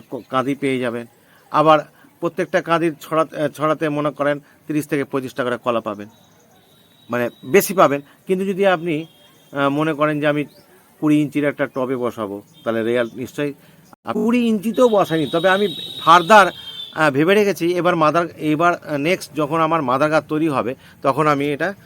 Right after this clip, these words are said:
আহ, কুড়ি ইঞ্চির পটে বসাবো। আপাতত আমি এটা, আহ, আপনার ওই, আহ, বারো থেকে পনেরো ইঞ্চির পটগুলো যে হয়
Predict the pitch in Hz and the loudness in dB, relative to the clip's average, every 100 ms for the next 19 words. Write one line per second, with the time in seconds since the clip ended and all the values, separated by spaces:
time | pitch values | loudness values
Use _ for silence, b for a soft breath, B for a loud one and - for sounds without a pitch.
0 | B B - 123 117 113 - 170 175 156 | B B -12 -2 0 0 -2 0 0 0
1 | 147 117 123 107 104 131 151 - 151 233 | -4 -4 -2 -2 -2 -6 -8 0 2 4
2 | 240 247 233 170 156 160 131 113 117 123 | 2 2 0 0 0 0 -2 0 0 0
3 | 185 - B B B B - 107 101 - | -6 -18 B B B B -6 -4 -4 -6
4 | - - - - _ - - - - - | -20 -20 -20 -20 _ -20 -20 -20 -20 -20
5 | - - 139 139 143 143 147 - - - | -20 -10 -8 0 2 4 2 0 -12 -16
6 | - 123 - - - - - 135 135 160 | -8 -6 -8 -16 -16 -14 -2 4 6 4
7 | 170 175 170 - 202 202 202 190 175 156 | 2 0 -2 0 0 4 2 4 0 -2
8 | 160 147 135 139 113 123 98 104 131 | 0 0 2 -2 0 -2 0 0 0